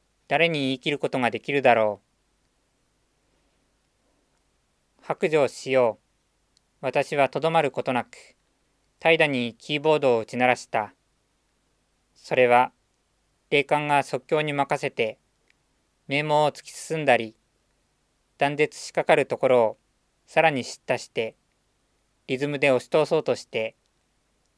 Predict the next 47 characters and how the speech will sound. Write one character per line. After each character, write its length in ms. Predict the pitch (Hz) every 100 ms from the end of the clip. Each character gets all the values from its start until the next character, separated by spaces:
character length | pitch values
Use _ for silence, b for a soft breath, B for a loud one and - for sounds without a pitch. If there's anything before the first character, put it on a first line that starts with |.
| _
ま 120 | 127 123
た 220 | 139 135
会 260 | - 151
話 120 | 160 156
文 180 | 151
で 80 | 127
逃 180 | 117 117
れ 100 | 143
て 100 | 139
み 100 | 123
た 140 | 113 113
り、 180 | 107 - _ _ _ _ _ _ _ _ _ _ _
ど 140 | 156 165
う 40 |
に 100 | 156
か 200 | - 120
押 100 | 113
し 80 | 139
流 180 | 147 143
し 60 |
た 120 | -
結 200 | - 127 -
果 120 | 123
に 140 | 120
過 140 | - 131
ぎ 80 |
な 100 | 147
か 80 | 147
っ 80 | 135
た 120 | 139
の 120 | 123
で 120 | 110 110
あ 80 |
る。 180 | 107 104 _ _ _ _ _ _ _ _ _ _ _ _ _ _ _ _ _ _
そ 180 | _ 127
こ 100 | 156
に 120 | 160
は 180 | 151 123
何 220 | 117 131
の 100 | 151
プ 120 | -
ロ 80 | 156
ッ 20 |
ト 160 | 147 135
も 100 | 120
な 140 | 110
く、 140 | 110